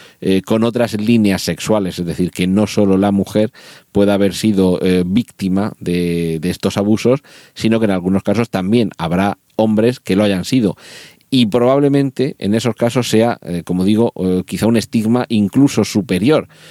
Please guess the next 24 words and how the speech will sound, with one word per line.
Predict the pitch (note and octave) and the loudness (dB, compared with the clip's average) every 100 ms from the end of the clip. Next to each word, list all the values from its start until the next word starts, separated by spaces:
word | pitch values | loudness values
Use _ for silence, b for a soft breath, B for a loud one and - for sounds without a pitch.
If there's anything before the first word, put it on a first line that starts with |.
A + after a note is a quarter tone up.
| B B B B _ | B B B B _
¿Por | G#2 G2 | -2 0
qué | C#3 | 2
digo | C#3 B2+ | 4 4
esto? | D#3 - E2+ C#2 | 2 0 -6 -6
Pues | - E2 | -6 -8
porque | - E2+ - | -6 -8 -4
si | F2+ F#2+ | -4 0
ya | A2+ | 0
es | C3 | 0
malo | B2 C3+ C3 | 0 0 0
reconocer | A2 G2+ G2+ F#2 B2 G#2+ - _ - | 0 -2 -4 -2 -2 -2 -4 _ -6
como | F#2 F#2 | -2 0
mujer | F#2 F2+ A#2+ G#2 - _ - | 0 -2 -2 -4 -6 _ -6
que | F#2+ | -2
un | G2 G#2+ - | 2 0 0
hombre | B2 A2 E2+ - | 0 0 -2 -4
ha | G#2+ | -2
abusado | A2 G2 A#2+ A2 | -2 -2 -2 -2
sexualmente | - D#2+ - G#2+ G2+ G#2 G2 F#2 | -4 -6 -2 -2 0 -2 0 0
de | F#2 | -2
ti, | F2+ C3+ F#3 b b b b b b b b b _ | -2 -4 -4 b b b b b b b b b _
que | - A2 | -4 2
un | C#3 D3+ | 4 2
hombre | E3 A2+ E2 - | 2 -2 -4 -10